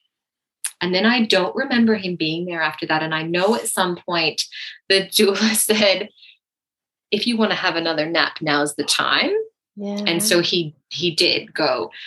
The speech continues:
Speaker 1: Um, I don't know if that was right away, um, because this is sort of the time where I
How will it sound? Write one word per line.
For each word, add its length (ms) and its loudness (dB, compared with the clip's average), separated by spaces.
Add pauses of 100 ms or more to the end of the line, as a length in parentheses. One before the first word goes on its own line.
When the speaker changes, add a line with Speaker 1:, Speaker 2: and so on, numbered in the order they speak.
(200)
Speaker 1:
Um, 460 2
I 100 -2
don't 220 0
know 140 4
if 160 0
that 160 0
was 240 -4
right 180 -2
away, 580 -4 (300)
um, 160 -2
because 300 -4
this 220 0
is 200 0
sort 160 2
of 140 -2
the 120 2
time 600 -4 (100)
where 880 2 (960)
I 600 2